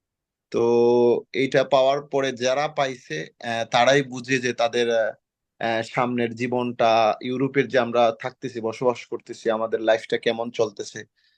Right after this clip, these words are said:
যাদের ফ্যামিলি আছে ওরা তো একটা সোনায় সুহাগা, আহ, গাড়ি কিনে ফ্যামিলি নিয়ে চলাফেরা করা, সব জায়গা, সব দিক দিয়ে একটা সুবিধা।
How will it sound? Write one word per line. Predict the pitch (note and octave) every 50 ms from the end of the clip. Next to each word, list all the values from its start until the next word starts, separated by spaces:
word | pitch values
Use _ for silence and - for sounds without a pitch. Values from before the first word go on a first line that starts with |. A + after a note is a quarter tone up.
| _ _ -
যাদের | A#2+ A#2 A#2 A#2+ B2 A#2
ফ্যামিলি | - - C#3 B2+ A#2+ A#2+ A2+ A#2+ B2+
আছে | B2 B2 A#2+ - - C3 A#2
ওরা | A2+ A#2 A#2+
তো | A#2 - C3 A#2+ A#2+ A#2 A2
একটা | A#2 A2+ - B2+ A#2
সোনায় | - - - B2 A#2+ A#2+
সুহাগা, | A#2 - - B2+ G#2+ G#2+ G#2+ G#2 A2 G#2 G2 _ _ _ _ _ _ _ _ _ -
আহ, | - A#2+ A#2+ A#2 A#2 A2+ A2
গাড়ি | A2+ A#2 A2+ A2+ A#2 A2+
কিনে | - B2 A#2 A#2 A#2
ফ্যামিলি | A2+ - B2+ A#2 A#2 A#2 A2+ A#2
নিয়ে | A#2 A#2 A#2 A2+ -
চলাফেরা | - A#2+ A2+ A2+ A2+ A2+ A#2+ A2+ A#2 A#2
করা, | - A#2 A2+ A2+
সব | A2+ - - C#3+ C#3+ D3+
জায়গা, | E3+ F3+ E3 C#3+ B2+ -
সব | - F3+ F#3 F#3
দিক | - G#3+
দিয়ে | F3+ F3
একটা | D#3 - D3
সুবিধা। | - - D3 C3 B2 A2+ A2+ G#2+ -